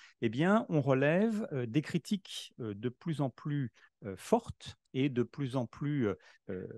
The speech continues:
exacerbées de, euh, ce système, euh, occidental, euh, qui mérite d'être à minima révisé, voire repensé en profondeur. Et ce qui est intéressant, c'est pas de se pencher sur, euh, la Chine, même si, euh, bien sûr, j'ai consacré un certain nombre de, de recherches à ce sujet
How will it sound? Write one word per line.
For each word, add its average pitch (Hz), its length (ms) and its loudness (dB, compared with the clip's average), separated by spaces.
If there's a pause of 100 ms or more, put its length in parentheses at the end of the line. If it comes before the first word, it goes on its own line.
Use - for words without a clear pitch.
(140)
exacerbées 127 880 -2 (340)
de, 175 600 6
euh, 123 320 4
ce - 240 -4
système, 160 580 0 (160)
euh, 98 220 -2
occidental, 127 920 0 (320)
euh, 98 140 -2
qui 160 160 0
mérite 143 400 2
d'être 131 580 0
à 131 120 4
minima 143 500 4
révisé, 127 760 0 (180)
voire 139 540 2
repensé 131 640 0
en 117 80 2
profondeur. 92 600 -4 (440)
Et 139 80 4
ce - 40 -2
qui - 60 6
est 214 80 4
intéressant, 185 400 6
c'est 170 160 0
pas 233 140 2
de - 40 -12
se - 80 0
pencher 156 420 2
sur, 156 400 0
euh, 104 60 4 (280)
la 98 240 2
Chine, 220 320 4
même 131 180 6
si, 139 380 -2
euh, 98 80 -4
bien 98 180 -2
sûr, 131 420 -2
j'ai 110 120 -6
consacré 120 560 -2
un 101 100 -4
certain - 320 -4
nombre 110 320 -2
de, 90 120 -8
de - 160 -8
recherches 107 460 -6
à 90 60 -8
ce - 160 -12
sujet 123 460 0